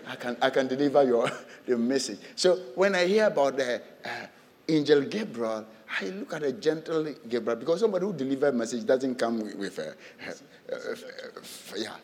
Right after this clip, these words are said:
he's a messenger. But this messenger, from, uh, what I've seen through Daniel, and it means that the, when he appeared, something, <laughs> uh, when you see him, uh, <laughs> uh, you, you,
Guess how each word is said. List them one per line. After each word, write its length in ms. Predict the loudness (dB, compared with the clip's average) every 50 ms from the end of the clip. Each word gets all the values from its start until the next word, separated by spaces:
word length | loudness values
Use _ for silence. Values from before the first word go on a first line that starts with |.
| -20 -10 -6
he's 120 | 2 2 4
a 40 |
messenger. 480 | 6 6 4 4 4 0 0 -2 -4 -6 -6 -12 -20 -20 -20 -20 -20 -20 -20 -20 -20 -20 _ _ _ _ _ _ _ _ _ _ _ _ _ _ _ _ _ _ _ _ _ _ _ _ _
But 300 | 12 12 12 10 10 10
this 240 | 10 12 12 10 8
messenger, 880 | 12 12 12 12 12 12 8 4 4 8 12 12 12 12 12 12 10 4 0 -2 0 10
from, 240 | 12 12 12 12 12
uh, 100 | 10 12
what 240 | 12 12 12 12 12
I've 260 | 10 8 8 8 8
seen 440 | 4 6 6 6 6 6 4 0 -6 -14 -18 -20 -20 -20 -20 -20 _
through 300 | -4 4 8 8 8 10
Daniel, 480 | 12 12 12 12 12 12 12 12 12 12
and 200 | 8 4 2 2
it 100 | 2 2
means 160 | 2 4 6
that 500 | 6 6 6 2 -4 -16 -18 -18 -4 0
the, 240 | 2 2 2 0 -2
when 300 | 0 4 4 4 4 4
he 160 | 2 2 4 4
appeared, 520 | 4 4 0 0 2 4 6 6 4 4
something, 380 | 0 0 0 2 0 0 0 0
<laughs> 600 | -2 -4 -4 -4 -8 -8 -8 -10 -10 -10 -6 -4
uh, 140 | -4 -4 -4 -6 -12 -20 -20 -20 -20 -20 -20 _ -18 -14 -14 -10 -4
when 260 | 0 4 4 6 6
you 80 | 6 6
see 320 | 6 4 4 4 4 2
him, 260 | 2 0 -4 -4 -2
uh, 40 | -2
<laughs> 1080 | -2 -2 -2 -4 -6 -8 -8 -6 -4 -4 -4 -6 -8 -10 -10 -16 -18 -20 -20 -16 -8 -4
uh, 200 | -2 -2 -2 -2 -2 -6 -8 -10 -10 -10 -10 -10 -10 -10 -12 -12 -12 -10 -6
you, 160 | -2 -2 -2 -2 -2
you, 120 | -4 -4